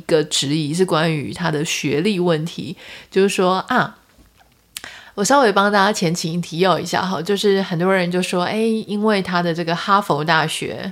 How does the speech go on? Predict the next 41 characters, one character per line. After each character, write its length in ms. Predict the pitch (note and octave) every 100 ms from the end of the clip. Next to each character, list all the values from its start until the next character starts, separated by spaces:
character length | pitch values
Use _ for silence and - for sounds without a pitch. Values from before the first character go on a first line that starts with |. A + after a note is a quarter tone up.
| -
精 280 | - - F3
英 180 | E3 E3
领 180 | D3+ C#3+
导 200 | D#3 G#2+
班， 260 | - B2+
他 160 | E3 G3
不 100 | G3
是 160 | E3+ F#3
一 40 |
个 100 | D3
正 180 | D3 E3
式 160 | -
的 140 | D#3 C#3+
学 240 | - B2+ C3+
历， 140 | D#3
他 140 | D#3
只 140 | F3 D3
是 60 |
一 40 | D3+
个 80 | D3+
学 320 | - - E3+
程， 220 | - - - - - - -
所 160 | - A#3+
以 100 | G3+
就 140 | G3+
没 120 | F3+
有 100 | E3+
办 240 | E3+ D#3+ D#3
法 440 | - - - - - _ _ _
就 140 | -
是 140 | D#3 D#3
列 240 | G3 F3+
在 120 | E3+
我 60 | D#3+
们 100 | D3
的 80 | D3+
选 220 | - D#3+
举 100 | G3
公 240 | D3+ D3+
报 220 | D#3 D#3 D#3
上。 320 | - F#3